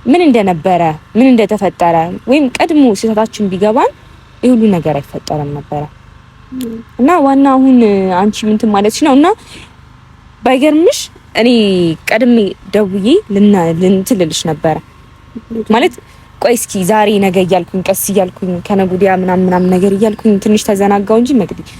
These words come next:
Speaker 1: መጀመሪያም ደውዬ ላወራሽ ፈልጌ ነበረ። አንቺ ቀደምሽኝ እንጂ ብዙ ነገር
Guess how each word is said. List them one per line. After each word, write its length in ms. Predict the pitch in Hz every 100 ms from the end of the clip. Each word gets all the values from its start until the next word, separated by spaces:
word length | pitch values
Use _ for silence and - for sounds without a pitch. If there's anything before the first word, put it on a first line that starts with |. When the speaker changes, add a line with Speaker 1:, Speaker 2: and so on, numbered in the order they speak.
| - -
Speaker 1:
መጀመሪያም 540 | 220 294 330 285 214 196
ደውዬ 280 | 185 233 240
ላወራሽ 340 | 170 156 156
ፈልጌ 320 | - 151 151 -
ነበረ። 280 | 156 147 160 156 - - -
አንቺ 180 | 190 202 220
ቀደምሽኝ 520 | 202 190 202 - 226
እንጂ 160 | 233 247 415 - - - - -
ብዙ 160 | - 262 415
ነገር 280 | 440 247 269